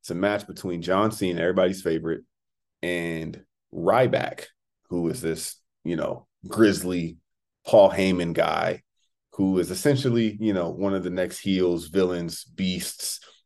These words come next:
that's being fed to John Cena, because John Cena had a period like Hulk Hogan, like Stone Cold,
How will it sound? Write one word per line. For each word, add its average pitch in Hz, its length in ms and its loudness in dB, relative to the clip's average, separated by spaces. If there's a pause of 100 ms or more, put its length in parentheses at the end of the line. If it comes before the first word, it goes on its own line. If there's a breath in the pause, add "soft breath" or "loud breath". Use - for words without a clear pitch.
(140)
that's 131 160 6
being 147 240 8
fed 117 300 6
to 101 60 4
John 90 300 2
Cena, - 360 -10 (580)
because 87 260 -2
John 101 260 4
Cena 98 460 2 (480)
had 95 180 2
a 87 60 0
period 90 580 -2 (520)
like 101 300 2
Hulk 113 200 2
Hogan, 110 460 0 (100)
like 95 240 2
Stone 101 280 -2
Cold, 107 480 0